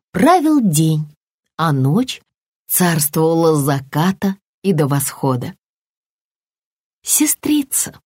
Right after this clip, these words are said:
обратился однажды день к ночи, есть у меня милая подруга. Зовут её Утро. Хочу наделить её властью. Когда солнце ещё прячется за горизонтом, а свет его уже озаряет всё вокруг,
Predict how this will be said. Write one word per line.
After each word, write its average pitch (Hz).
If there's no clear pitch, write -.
обратился 160
однажды 139
день 135
к -
ночи, 131
есть 190
у 220
меня 185
милая 190
подруга. 220
Зовут 180
её 147
Утро. 147
Хочу 208
наделить 359
её 330
властью. 262
Когда 185
солнце 190
ещё 160
прячется 156
за 139
горизонтом, 139
а 190
свет 196
его 156
уже 156
озаряет 147
всё 151
вокруг, 139